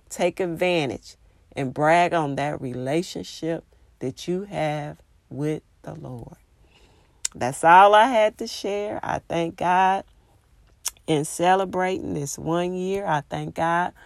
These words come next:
for drawing your heart to listen to this and to share with other people. And so as I keep going, I love this because I am learning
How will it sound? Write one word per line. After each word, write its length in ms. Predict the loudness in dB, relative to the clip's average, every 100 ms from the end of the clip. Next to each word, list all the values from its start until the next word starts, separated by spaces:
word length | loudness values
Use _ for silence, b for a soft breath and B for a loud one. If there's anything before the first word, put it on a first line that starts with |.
| b b
for 160 | -6 -6
drawing 440 | -2 0 0 -2
your 140 | -4 -6
heart 480 | -2 4 6 6 _ b b b b
to 160 | -8 -6
listen 460 | 0 -2 -2 -8
to 120 | -6 -4
this 340 | -4 -6 -8
and 100 | -10
to 240 | -8 -10
share 400 | -10 -6 -2 0
with 160 | -2 -2
other 340 | 2 2 0
people. 520 | -6 -8 -8 -6 -8 -8 b b b -4
And 180 | -2
so 240 | 0 0 2
as 160 | 2
I 160 | 4 2
keep 320 | 2 -4 -2
going, 440 | -2 -2 -2 -4 -4
I 320 | 0 4 4
love 520 | 4 0 2 2 0 -2
this 240 | -6 -6
because 460 | -12 -8 -6 -8 -8
I 200 | -4 -4
am 380 | -4 -6 -6 0
learning 680 | 4 4 4 2 0 -2